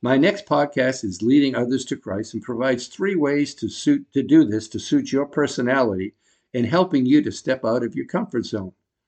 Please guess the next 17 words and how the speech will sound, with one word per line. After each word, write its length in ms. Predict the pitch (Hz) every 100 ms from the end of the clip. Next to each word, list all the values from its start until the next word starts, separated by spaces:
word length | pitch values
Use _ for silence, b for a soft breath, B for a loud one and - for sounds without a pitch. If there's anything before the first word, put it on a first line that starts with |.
| b b
I 80 | 123
think 240 | 123 214 -
you'll 120 | 170
find 260 | 147 151
it 100 | 139
quite 260 | - 131 139
interesting 540 | 113 113 101 - 104
with 160 | 107 104
information 600 | 131 - 107 113 110 113
you've 140 | 110 -
probably 280 | 110 127
never 200 | 127 139
heard 280 | 123 117 101
before 360 | 98 - 104 143
or 20 |
thought 280 | - 151 120
about. 260 | 92 -